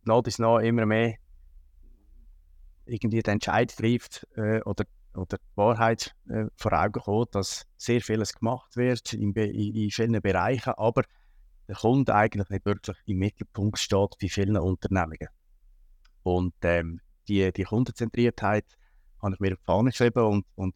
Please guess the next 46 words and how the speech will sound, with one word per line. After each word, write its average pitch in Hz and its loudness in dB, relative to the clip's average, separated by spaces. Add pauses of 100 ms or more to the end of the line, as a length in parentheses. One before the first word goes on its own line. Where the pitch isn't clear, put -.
denkt, 95 0
ähm, 87 0 (160)
ich - -20
breche - -2
da 90 0
eine 82 2
Lanze 95 2
dafür 104 0
und, 92 -8
und 90 -4
fange 90 0
an, 107 2 (420)
versuche, 104 2 (160)
das - -8
Thema 101 0
ein - -6
bisschen 95 -4
auszurollen, 104 2
vor 92 -4
allem 95 2
im 87 0
alpinen 95 0
Tourismus, 92 -4
wo 90 0
ich, 87 -4 (140)
wo 87 -10
ich 85 -8
daheim 87 2
bin, 92 0
wo 92 -2
ich - -8
mich 87 -12
am 82 -6
wohlsten 90 -4
fühle, 90 -2 (160)
wo 85 -16
ich - -20
mein 92 -2
Netzwerk 95 0
habe. 90 -6 (520)
Und 90 -14
das, - -6 (100)
ähm, 80 -8 (260)
darf 87 2
ich 92 -8
seit, - -8